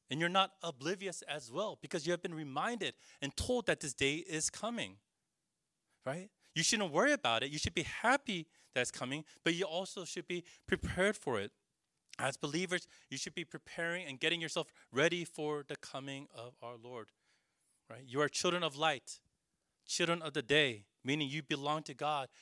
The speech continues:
You will be a part of salvation, so don't worry about it. But you should also prepare and get ready because you know the life you should be living, the life you have been called to as a child of God.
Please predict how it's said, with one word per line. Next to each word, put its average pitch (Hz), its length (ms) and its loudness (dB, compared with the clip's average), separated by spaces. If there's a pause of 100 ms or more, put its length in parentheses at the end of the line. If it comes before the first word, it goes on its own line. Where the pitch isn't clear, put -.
(100)
You 151 100 0
will 165 100 4
be 160 220 0
a 147 100 0
part 156 240 -2
of 143 80 -2
salvation, 143 580 -4 (220)
so - 120 0
don't 160 280 8
worry 160 280 6
about 110 320 2
it. 98 140 -14 (720)
But 135 100 0
you 139 100 -4
should - 160 -6
also 120 280 -8
prepare 123 640 -10 (300)
and 110 100 -10
get 110 240 -6
ready 113 380 -10 (720)
because - 280 -2
you 117 60 -8
know 123 400 -6 (360)
the 113 80 -10
life 120 340 2
you 120 80 -6
should - 280 -4
be 127 100 -6
living, 104 380 -6 (720)
the 113 80 -10
life 120 280 0
you 127 40 -2
have 120 120 -6
been 117 120 -12
called 139 380 -10
to 98 220 -12 (340)
as 127 200 -2
a 120 60 -8
child 101 300 -8
of - 140 -14
God. 92 340 -12